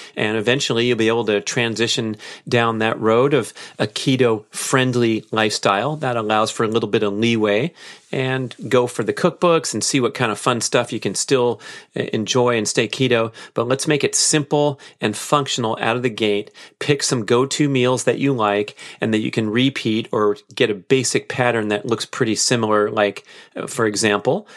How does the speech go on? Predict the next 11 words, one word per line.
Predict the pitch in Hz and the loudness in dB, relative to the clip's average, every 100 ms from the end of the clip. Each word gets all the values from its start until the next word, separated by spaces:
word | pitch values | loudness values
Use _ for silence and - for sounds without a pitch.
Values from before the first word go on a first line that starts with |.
| - | -4
uh, | - 107 107 | -2 -2 -4
what | - 110 | -4 -2
I | 104 107 | 0 0
did | 107 113 | 2 2
when | 139 117 | 2 0
I | 104 101 - - | 0 -2 -6 -10
d-, | 95 | -6
in-, | - 110 104 - - | -4 -2 -4 -10 -12
plunged | - 123 110 - | -2 0 0 -2
into | 107 117 | -2 0
my | 104 101 | 0 0